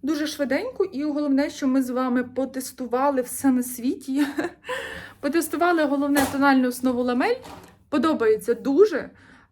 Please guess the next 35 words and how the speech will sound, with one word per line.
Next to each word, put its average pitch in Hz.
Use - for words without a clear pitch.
я 262
сподіваюся, 247
що 226
вона 240
буде 233
носитися 226
прикольно 226
до 202
кінця 226
дня. 214
Але 233
я 247
десь 254
тут, 277
мабуть, 240
на 233
відео, 220
е, 208
або 226
в 196
інфобоксі 208
до 190
відео 254
напишу, 233
скільки 247
вона 208
на 214
мені 208
носилася, 202
чи 202
все 202
було 214
гаразд. 202
А 226
тіні 269